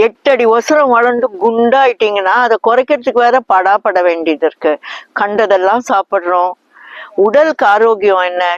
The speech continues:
தூக்கம், டைம்க்கு சாப்பிடுறது, நல்ல ஆரோக்கியமான நல்ல எண்ணங்களை மனசுல வளர்த்துக்கிறது. ஆளும் வளரணும், அறிவும் வளரணும். அதுதாங்க உங்களை பெற்றெடுத்தவங்களுக்கு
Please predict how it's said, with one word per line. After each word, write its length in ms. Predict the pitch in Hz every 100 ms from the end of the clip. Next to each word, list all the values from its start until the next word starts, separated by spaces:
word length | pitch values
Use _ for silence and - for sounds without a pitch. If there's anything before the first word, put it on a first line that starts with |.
| -
தூக்கம், 520 | 247 233 170 185 180 180 - -
டைம்க்கு 380 | 196 220 254 240 220
சாப்பிடுறது, 600 | 185 175 - 160 156 180 175 - - - -
நல்ல 160 | 269 415 403 202
ஆரோக்கியமான 800 | 240 254 220 240 226 226 240 254 190
நல்ல 200 | 180 247 262
எண்ணங்களை 440 | 208 208 196 185 208 190
மனசுல 440 | 160 202 220 220 196
வளர்த்துக்கிறது. 720 | 160 165 - - 160 151 165 170 - - - - - - - 147 -
ஆளும் 360 | 214 254 254 190
வளரணும், 500 | 185 180 175 214 269 _ - 151
அறிவும் 420 | 160 185 196 208
வளரணும். 500 | 160 143 127 139 147 226 - - - - - 196
அதுதாங்க 560 | 220 247 254 311 415 403 254
உங்களை 200 | 220 196 -
பெற்றெடுத்தவங்களுக்கு 1120 | 233 - 302 294 220 - 202 185 175 170 226